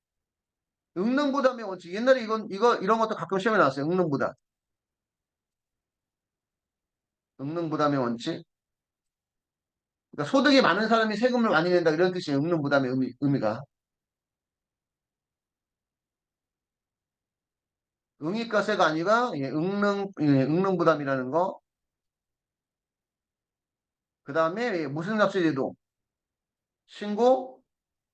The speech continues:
납세제도예요. 예. 오월 일 일부터 오월 삼십일 일까지, 예, 신고하고 납부, 자진해서 신고하고 납부를 해야 됩니다. 그 다음에 소득공제제도가 있어요. 소득공제제도.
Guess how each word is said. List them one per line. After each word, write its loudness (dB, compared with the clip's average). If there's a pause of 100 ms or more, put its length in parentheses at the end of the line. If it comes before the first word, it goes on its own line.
(220)
납세제도예요. 0
예. -6 (640)
오월 6
일 0
일부터 2
오월 4
삼십일 -2
일까지, 0 (600)
예, -10
신고하고 2
납부, -2
자진해서 2
신고하고 0
납부를 0
해야 2
됩니다. 0 (1800)
그 -14
다음에 -4
소득공제제도가 0
있어요. -6
소득공제제도. 0